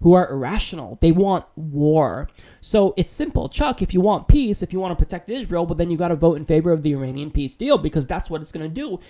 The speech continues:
It's gonna stop Iran from getting a nuclear weapon, even if they wanted one. This would prevent them from getting it. And look, this isn't based on trust. It's based on verification.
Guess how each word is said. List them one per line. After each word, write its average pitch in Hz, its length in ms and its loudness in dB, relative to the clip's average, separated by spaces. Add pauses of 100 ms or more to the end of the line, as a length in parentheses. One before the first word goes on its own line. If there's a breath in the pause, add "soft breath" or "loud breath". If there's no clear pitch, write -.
(120 loud breath)
It's 165 160 -6
gonna 190 200 -2
stop - 580 -2
Iran 170 360 0
from 165 200 -6
getting 156 320 2
a 156 60 -6
nuclear 143 360 -2
weapon, 175 260 0
even 202 180 -4
if 214 100 -10
they 214 100 4
wanted 254 340 -2
one. 165 320 0 (260 loud breath)
This - 200 4
would 185 220 4
prevent 160 420 2
them 165 140 -2
from 185 160 -6
getting 240 240 -4
it. 139 120 -6
And 185 120 -6
look, 233 200 -2
this 220 160 -2
isn't 247 240 -6
based 196 280 -2
on 170 160 -6
trust. 165 380 -4
It's 147 140 -10
based 147 280 -2
on 156 140 -2
verification. 139 760 -2